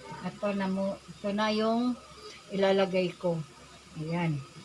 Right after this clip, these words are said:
Una dito, itong ano, ilagay ko muna sa gitna itong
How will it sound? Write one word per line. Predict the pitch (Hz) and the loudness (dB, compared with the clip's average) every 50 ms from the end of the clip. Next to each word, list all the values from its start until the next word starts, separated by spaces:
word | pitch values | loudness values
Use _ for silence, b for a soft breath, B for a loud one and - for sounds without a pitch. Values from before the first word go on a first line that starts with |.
| - - - - - - - - 131 B B B B B B B B - - | -18 -18 -18 -18 -20 -20 -2 -2 -2 B B B B B B B B -8 0
Una | 226 233 262 277 269 262 247 240 | 2 4 6 6 6 6 6 4
dito, | 208 220 220 220 - - 202 196 190 196 196 208 220 | 2 0 0 -2 -2 0 2 4 6 6 6 6 6
itong | 226 226 226 - 185 185 - - 196 202 208 208 214 196 - | 4 2 0 -2 -6 -8 -4 0 2 2 4 2 2 0 0
ano, | 180 185 185 180 180 170 165 - - - - - - - - - - - - - - - - - - - - - | 0 2 2 2 2 2 -2 -4 -10 -20 -20 -20 -20 -20 -20 -20 -20 -20 -20 -20 -20 -20 -20 -20 -20 -20 -20 -8
ilagay | - 185 196 202 190 196 233 247 247 240 | -6 0 0 0 2 6 6 6 6 6
ko | 233 226 | 4 4
muna | 226 220 226 220 214 214 | 4 4 4 4 2 2
sa | 208 - 226 | 2 2 0
gitna | 196 185 196 208 - - - 202 202 202 170 | 0 0 -2 -6 -8 -6 -6 -4 -2 -2 -2
itong | 151 175 - - 196 196 202 202 202 208 214 220 214 | -4 -6 -4 -2 0 2 4 4 4 4 2 0 -2